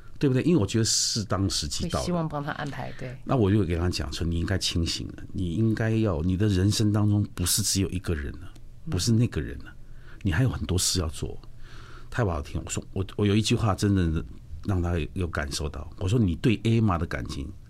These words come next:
Speaker 1: 就是爸爸对你的感情。”
Speaker 2: 嗯哼。
Speaker 1: 她听懂了。原来他，他能感受爸爸对他的爱是像他对 Emma 的爱，所以他开始就自律啦、运动啊，把自己动。我说：“你如果弄得很漂漂亮亮，你的工作会越来越多，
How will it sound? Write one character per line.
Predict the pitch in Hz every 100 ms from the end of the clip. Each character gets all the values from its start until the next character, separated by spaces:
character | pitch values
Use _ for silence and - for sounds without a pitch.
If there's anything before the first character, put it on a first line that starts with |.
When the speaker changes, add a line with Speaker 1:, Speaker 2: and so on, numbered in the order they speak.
| - - - -
Speaker 1:
就 | 101
是 | -
爸 | 80
爸 | 76 76
对 | 98
你 | 78 76
的 |
感 | 71 64 58
情。” | - - - - - -
Speaker 2:
嗯 | 151 143
哼。 | 117 127
Speaker 1:
她 | 101
听 | - 110
懂 | 95 69
了。 | 73 - - - - - - - -
原 | 98
来 | 104
他， | 101 101
他 | - -
能 | 92 92
感 | 82 73
受 | 95
爸 | 80 104
爸 | 73
对 | 71 87
他 | 90
的 | 82 -
爱 | 85
是 | 73 -
像 | - 87
他 | 80 85
对 | - 90 - -
Emma | 98 95 82
的 | 65
爱， | - - - - - -
所 | - 98
以 |
他 |
开 | 101 85
始 | 87 -
就 | 85 67 - - - -
自 | - - 90
律 | 82 80
啦、 | 76 85
运 | 98 78
动 | - 80 73
啊， | 71 - - - - - -
把 |
自 | 69
己 | 107
动。 | - - -
我 | -
说 | 110
：“你 | 82
如 | 101
果 |
弄 | 78 90
得 | 71
很 |
漂 | 67 92
漂 | 78 76
亮 | 73 76
亮， | 76
你 | -
的 | 78
工 | - 110 113
作 | 110 113
会 | 82 85
越 | 82
来 | 73
越 | 73
多， | - -